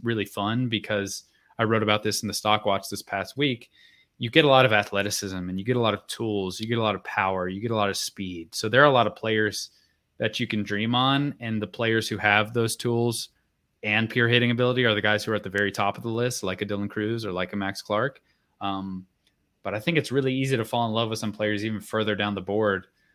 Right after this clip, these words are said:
who maybe you just, you really like because they, they're burners, they can run, they're eighth grade runners like a Kendall George, they're extremely athletic and coming into their own as baseball players like a Homer Bush at Grand Canyon. Uh,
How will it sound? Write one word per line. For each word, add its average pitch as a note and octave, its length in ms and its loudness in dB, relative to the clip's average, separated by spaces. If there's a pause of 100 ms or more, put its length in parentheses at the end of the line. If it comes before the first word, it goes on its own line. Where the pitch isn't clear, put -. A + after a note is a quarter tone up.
(600)
who G#2+ 160 -4
maybe G#2 320 0
you G#2 160 0
just, G#2+ 320 -4
you A2+ 140 -6
really G#2+ 240 -2
like G#2 300 0
because G2+ 260 -8
they, G2+ 280 -2
they're G#2 140 0
burners, F#2+ 460 0
they G2 100 -4
can F#2+ 160 -8
run, G2 240 -2
they're F#2+ 140 -2
eighth G#2 220 -2
grade G2 160 0 (180)
runners G2+ 320 -2
like F#2+ 160 -6
a - 40 -20
Kendall F#2+ 260 -6
George, F#2+ 480 -4
they're F#2 320 -2 (440)
extremely A#2 360 2
athletic G#2+ 560 2
and G2+ 400 -2
coming A2+ 240 4
into A2 180 0
their G#2+ 100 2
own G#2+ 200 2
as G2+ 100 -2
baseball G#2+ 340 2
players G#2 380 2
like G#2 160 0
a G2 60 -10
Homer G#2+ 260 -2
Bush G#2+ 540 0 (300)
at G#2+ 160 2
Grand G#2+ 260 -2
Canyon. F#2+ 680 -4
Uh, G1+ 300 -12